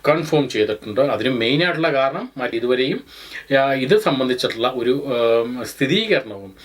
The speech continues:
അതായത് ഏതെങ്കിലും ഗ്രൂപ്പുകളുടെ ഭാഗത്തുനിന്ന് ഒരു സ്ഥിരീകരണം ഇതുവരെ ഉണ്ടായിട്ടില്ല. അതുകൊണ്ട് കൂടെ നമുക്ക് നൂറ് ശതമാനം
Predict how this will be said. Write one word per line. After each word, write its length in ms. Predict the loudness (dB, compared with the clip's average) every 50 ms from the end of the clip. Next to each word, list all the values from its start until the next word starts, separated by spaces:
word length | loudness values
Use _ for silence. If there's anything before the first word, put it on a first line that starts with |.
| -14 -12 -12 -8 -4 0
അതായത് 420 | 2 2 2 2 2 0 0 0
ഏതെങ്കിലും 580 | 0 2 2 2 2 2 0 0 0 0 0 0
ഗ്രൂപ്പുകളുടെ 520 | -2 -2 -4 -4 -2 -2 0 0 2 0
ഭാഗത്തുനിന്ന് 440 | 0 0 0 0 -2 -4 -4 -8 -8
ഒരു 60 | -8
സ്ഥിരീകരണം 400 | -8 -6 -4 -2 -2 -2 0 0
ഇതുവരെ 220 | 0 0 0 0 0
ഉണ്ടായിട്ടില്ല. 580 | -2 -2 0 0 0 0 0 -2 -4 -4 -6 -6
അതുകൊണ്ട് 400 | -6 -4 -4 -2 0 2 2 4
കൂടെ 220 | 4 4 4 2
നമുക്ക് 400 | 2 2 0 0 0 0 0 0
നൂറ് 120 | 0 0
ശതമാനം 440 | 0 0 -2 -2 -2 -2 -4 -4 -8